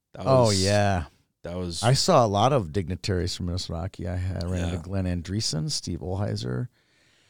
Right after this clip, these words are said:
Speaker 2: uh, the president of Minnesota hockey. So it's good to see all those people.
Speaker 1: Did you ask Glenn if he made the, uh, top fifty squirt joke at the banquet again?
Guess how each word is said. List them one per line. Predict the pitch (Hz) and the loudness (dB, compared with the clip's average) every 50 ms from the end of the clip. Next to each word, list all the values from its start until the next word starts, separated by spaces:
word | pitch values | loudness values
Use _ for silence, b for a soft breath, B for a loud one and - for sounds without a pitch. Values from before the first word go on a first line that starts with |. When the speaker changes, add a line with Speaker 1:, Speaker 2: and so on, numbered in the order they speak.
| _ _ _ _ - | _ _ _ _ -4
Speaker 2:
uh, | 92 92 95 95 92 90 90 | -2 0 0 2 2 0 0
the | 87 85 | -2 -2
president | - - 104 95 98 - 107 113 131 - | -2 -2 0 0 0 -2 -4 -4 -6 -6
of | - | -6
Minnesota | 120 117 123 117 - - - | -6 -6 -6 -4 -6 -6 -6
hockey. | 120 151 151 - - - 180 | -6 -8 -8 -8 -10 -10 -8
So | - - - - - - 95 95 - _ - | -6 -6 -6 -6 -6 -8 -10 -10 -14 _ -20
it's | 139 - | -16 -10
good | - 143 120 | -8 -6 -6
to | 107 | -4
see | - - 104 | -4 -2 -2
all | 95 87 | -2 -2
those | 87 87 - | -2 -4 -4
people. | - 87 - - 127 127 - _ | -6 -8 -6 -8 -10 -10 -10 _
Speaker 1:
Did | - - | -4 -2
you | 95 90 | -2 0
ask | 90 - - | 0 -2 -4
Glenn | - 170 170 92 95 | -4 -6 -6 -4 -6
if | 92 - | -6 -6
he | - 92 | -6 -6
made | 90 87 85 87 87 87 | -4 -4 -4 -4 -4 -6
the, | - 98 90 82 85 85 | -6 -6 -6 -4 -6 -6
uh, | 80 80 80 80 80 | -6 -6 -8 -8 -8
top | - - 87 87 - | -8 -10 -10 -8 -8
fifty | - 90 - - 85 82 | -8 -8 -8 -8 -6 -6
squirt | - - - 90 87 76 - | -6 -6 -6 -8 -8 -8 -4
joke | - 101 101 104 104 - _ _ _ _ | -2 0 0 0 -2 -4 _ _ _ _
at | 98 95 87 - - | -8 -8 -8 -8 -10
the | - | -12
banquet | - 80 82 95 - 104 110 | -10 -10 -10 -6 -4 -4 -2
again? | 110 117 113 120 | -2 -2 -4 -6